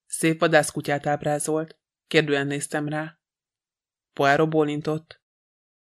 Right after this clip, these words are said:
„Úgy van, megkaptam az ötszáz frankot, ami befogadtunk.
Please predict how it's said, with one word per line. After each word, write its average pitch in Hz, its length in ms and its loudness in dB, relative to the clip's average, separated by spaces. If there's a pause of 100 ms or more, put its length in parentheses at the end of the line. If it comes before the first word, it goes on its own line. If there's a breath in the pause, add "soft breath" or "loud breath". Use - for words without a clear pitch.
(140)
„Úgy 165 260 2
van, 165 320 0
megkaptam 180 460 -2
az 165 100 -2
ötszáz 160 360 0
frankot, 156 360 -4
ami 170 140 0
befogadtunk. 156 840 -4